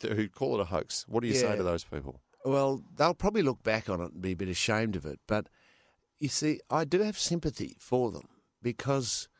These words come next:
Speaker 2: what they are doing is saying the world can't be that stupid that we are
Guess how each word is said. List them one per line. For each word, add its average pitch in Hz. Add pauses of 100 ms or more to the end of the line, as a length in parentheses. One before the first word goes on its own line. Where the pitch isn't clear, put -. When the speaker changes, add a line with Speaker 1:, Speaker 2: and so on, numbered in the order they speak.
(1120)
Speaker 2:
what 196
they 185
are 143
doing 110
is 107
saying 107 (640)
the 131
world 170
can't 151
be 104 (180)
that 147
stupid - (280)
that 101
we 113
are 101